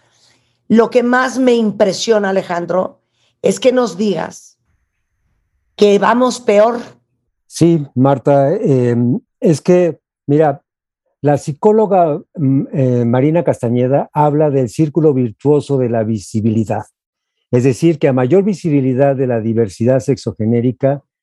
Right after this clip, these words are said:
Speaker 2: hay mayor aceptabilidad en la sociedad. Eso es cierto. Ha habido una mayor,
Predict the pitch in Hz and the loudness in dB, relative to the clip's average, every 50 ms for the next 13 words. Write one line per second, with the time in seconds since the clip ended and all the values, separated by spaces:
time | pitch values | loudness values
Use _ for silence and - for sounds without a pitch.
0 | _ _ _ _ - 139 139 143 143 143 139 127 110 147 165 180 196 196 180 143 | _ _ _ _ 0 2 2 2 2 2 0 0 2 2 2 2 2 0 -2 -2
1 | - 143 135 - _ - 127 117 117 117 110 113 107 117 120 117 123 120 110 101 | -4 -6 -6 -6 _ -2 -2 0 0 -2 -2 0 0 0 0 0 0 -2 -2 -4
2 | - - 98 - - 107 95 87 90 87 90 _ _ _ _ _ _ _ _ _ | -4 -8 -12 -10 -8 -10 -8 -8 -10 -16 -18 _ _ _ _ _ _ _ _ _
3 | _ _ _ _ - - 190 170 175 214 165 - 190 175 135 104 - _ _ _ | _ _ _ _ 0 0 2 2 2 0 0 2 0 0 0 0 -4 _ _ _
4 | _ _ _ _ _ _ _ _ _ _ _ _ - 143 156 165 180 175 175 175 | _ _ _ _ _ _ _ _ _ _ _ _ 0 2 2 4 4 2 2 2
5 | 170 170 170 165 151 147 139 135 117 135 147 151 160 165 151 143 151 185 - | 0 0 0 0 0 0 0 0 2 2 2 2 2 0 -2 -4 -6 -6 -8